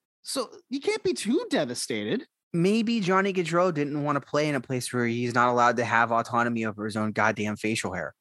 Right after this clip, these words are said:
Speaker 2: Maybe that, maybe that had something to do with it.
Speaker 1: That's
Speaker 2: I don't know.
Speaker 1: mattering more and more as, as the, the league skews younger. I'm telling you, if
Speaker 2: Oh, I'm
Speaker 1: someone
Speaker 2: telling you
Speaker 1: was
Speaker 2: it does. Absolutely. What if Johnny Gaudreau told me when he didn't want to grow a flow? And, like, which, you know, I can't do. Like,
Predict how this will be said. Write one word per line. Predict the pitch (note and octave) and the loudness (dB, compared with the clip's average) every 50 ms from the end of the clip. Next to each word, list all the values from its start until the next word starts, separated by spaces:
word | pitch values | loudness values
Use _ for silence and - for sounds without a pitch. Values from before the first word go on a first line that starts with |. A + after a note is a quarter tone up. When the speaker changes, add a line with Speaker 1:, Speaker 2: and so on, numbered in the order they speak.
| _ _ _ _ _ - | _ _ _ _ _ -4
Speaker 2:
Maybe | A2+ A#2 A#2+ B2+ | 0 0 2 4
that, | A#2 A#2 B2 C3 - - | 4 4 4 4 2 0
maybe | A2+ A2+ B2 C#3+ C#3+ D#3 C#3+ | -2 0 0 2 2 2 4
that | C3+ C#3+ D3 D3 | 4 4 4 4
had | C3 A#2+ G#2 - | 2 0 0 0
something | - A#2 G#2 G#2 A2 G#2 | -2 -4 -2 -2 -2 -2
to | G#2 G#2 | -2 -2
do | G#2+ G#2 G2+ | -4 -4 -4
with | G2+ G2 | -4 -4
it. | G2 G2 F#2 - - | -4 -4 -4 -6 -6
Speaker 1:
That's | D3 D#3 F3+ - - | -4 -4 -4 -2 2
Speaker 2:
I | A#2 A#2 C3+ | 4 4 6
don't | C3 A#2+ A2 | 6 6 4
know. | G2+ | 4
Speaker 1:
mattering | G2+ G#2 G#2+ F3 D#3+ C3+ | 2 2 2 0 -2 -2
more | B2 B2+ D3 E3 F#3 G3+ | -2 0 0 2 2 2
and | G3+ F#3+ | 0 0
more | G#3 A3+ B3 A3 E3 C#3 - - | 0 0 0 0 0 -2 -2 -2
as, | C#3 D3 D3 D3 C#3+ C3+ - - - - | -2 -2 0 0 -2 -2 -4 -6 -4 -2
as | D3+ D3 D3+ D3 C3 A#2+ - | 0 0 0 0 -2 -4 -4
the, | D3 C3+ A2+ A2+ A#2+ C3 | -4 -4 -4 -6 -10 -10
the | B2+ C3 C#3 C3+ | -6 -4 -2 0
league | C3 C#3+ D#3+ D#3+ | 0 0 0 0
skews | - - - F#3 G3 G#3+ F#3+ G3+ | -2 -4 -2 0 0 0 2 2
younger. | A#3 B3 C4 G3+ C3+ A#2 B2+ - - | 2 0 0 0 0 -2 -4 -4 0
I'm | D3+ F3+ G#3+ | 0 2 2
telling | - A3+ A#3 C4 C#4 B3+ | 2 0 0 2 2 2
you, | G#3+ E3 D3 C#3+ - - | 2 2 0 -2 -2 -4
if | F3 - - - | -4 -2 2 4
Speaker 2:
Oh, | D#3 | 6
I'm | F#3+ G#3+ | 6 6
Speaker 1:
someone | A3+ A3 | 6 6
Speaker 2:
telling | C4 D4 E4+ F4 | 6 6 6 6
you | E4+ | 6
Speaker 1:
was | D4 - | 6 4
Speaker 2:
it | D3 | 4
does. | A#2 G2+ - | 4 4 2
Absolutely. | - B3+ C4 - - E4+ E4 E4+ F4 E4+ D4 D#3+ A#2+ F#2+ E2+ - _ _ _ _ _ _ _ - | 2 2 2 2 2 2 4 4 4 4 2 2 2 0 -2 -6 _ _ _ _ _ _ _ 0
What | - C4+ | 2 2
if | D#4 D4 | 2 2
Johnny | - E4 D4 C4+ C4+ C#4 | 4 2 2 2 2 0
Gaudreau | D4+ B3 - C#4+ C#4+ - | 0 2 2 2 2 4
told | - C#4+ C#4 | 2 2 2
me | C#4+ | 4
when | C#4+ C#4+ | 2 2
he | C#4 C4 | 2 2
didn't | B3+ A#3+ A3+ | 2 2 2
want | B3+ B3 A#3 | 0 0 0
to | G3 | 0
grow | D#3+ C#3 F3+ G3+ A3+ A#3 | 0 2 2 4 4 4
a | A3 | 2
flow? | - - - F#3+ G3 G3 D#3+ A2+ E2+ C#2+ - _ _ _ _ _ _ _ _ _ - | 0 -2 -2 0 2 2 2 2 0 -2 -6 _ _ _ _ _ _ _ _ _ -4
And, | C3 C3+ C#3 | -2 0 2
like, | D3 D3 C3 - - C#3 | 2 2 0 -2 -6 -6
which, | C#3 C#3 C3+ - - - | -6 -4 -6 -6 -8 -4
you | E3 C#3+ | 2 2
know, | A#2+ F#2+ - - | 2 2 4 4
I | D3+ F#3+ G3 | 4 4 4
can't | - - G#3+ A3 E3 - | 2 0 0 0 0 0
do. | C#3 D#3+ D#3 A2+ - A2 | 0 0 0 0 -4 -8
Like, | - - | -18 -20